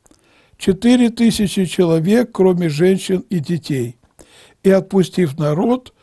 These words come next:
он вошёл в лодку и прибыл в пределы Магдалинские. Этими словами оканчивается чтение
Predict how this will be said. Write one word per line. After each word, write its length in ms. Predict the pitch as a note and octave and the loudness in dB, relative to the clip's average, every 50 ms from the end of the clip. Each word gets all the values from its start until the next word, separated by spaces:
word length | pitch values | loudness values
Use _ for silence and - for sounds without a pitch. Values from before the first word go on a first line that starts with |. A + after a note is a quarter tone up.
| _ _ _ _ _ _ - | _ _ _ _ _ _ 2
он 340 | F#3 G3 G3+ G3 F3+ E3 - _ _ _ _ _ _ _ _ _ _ _ _ _ | 4 4 4 4 2 -2 -6 _ _ _ _ _ _ _ _ _ _ _ _ _
вошёл 540 | E3+ D#3+ F3 F#3 - - - F3 D#3 D3+ C#3+ | -2 0 0 0 0 -2 -2 -2 0 -2 -2
в 120 | B2+ C3 | -4 -4
лодку 720 | C#3+ E3+ F#3+ A3 A#3+ - - - G#3+ G#3+ A3 A#3 A#3 - _ _ _ _ _ | 0 4 4 4 4 2 -2 0 2 2 2 2 0 -4 _ _ _ _ _
и 140 | _ D#3+ C#3+ | _ -4 -4
прибыл 680 | A#2+ - C3+ B2 D#3+ F#3+ F#3+ F3+ G#3+ G3 F#3+ G3+ G3 - _ _ _ _ _ | -4 -4 -4 0 0 0 2 2 2 2 2 0 -2 -6 _ _ _ _ _
в 80 | _ _ | _ _
пределы 640 | _ D#3+ D3 C#3 B2+ B2+ D3+ D#3+ E3 D#3+ D#3+ D3+ D3+ - _ _ _ _ _ _ _ | _ -4 -4 -4 -2 -2 -2 0 0 0 -2 -4 -6 -8 _ _ _ _ _ _ _
Магдалинские. 960 | D3 D#3 D3 C#3+ C#3 D#3+ D3+ C#3 C3 B2 A#2 A2 A2 - - - A2+ A#2+ - - _ _ _ _ _ - _ _ _ _ _ _ _ | -4 -4 -2 -2 0 0 -2 -2 -2 -6 -8 -10 -12 -14 -16 -18 -18 -20 -20 -20 _ _ _ _ _ -20 _ _ _ _ _ _ _
Этими 600 | - E3+ D#3+ D#3+ - D3 C3+ C3+ C3 B2+ B2+ B2 - _ | -2 -2 -2 -2 -4 -6 -6 -6 -6 -8 -8 -12 -16 _
словами 760 | - - B2+ C3+ C#3 C#3 F#3+ A3 A#3+ A#3+ A3+ A#3 A3+ A3+ A3+ - _ _ _ _ _ _ _ _ _ _ _ _ _ _ | -14 -10 -8 -8 -4 0 0 0 2 2 0 0 0 -2 -4 -8 _ _ _ _ _ _ _ _ _ _ _ _ _ _
оканчивается 1160 | _ D#3 D3 - - F3 F#3 G3+ G#3 F#3+ - G#3+ G3+ F3+ F#3 F3+ E3 D#3 - - F3 E3 F3+ - _ _ _ _ _ | _ -4 -4 -2 2 2 2 2 2 0 -2 -2 0 2 2 2 2 0 -4 -4 -2 -2 -4 -6 _ _ _ _ _
чтение 800 | - - - - - E3 E3+ E3+ E3 E3+ E3+ E3 D#3+ D#3+ D#3 | -18 -16 -16 -6 -2 -2 0 0 -2 -4 -4 -6 -6 -6 -8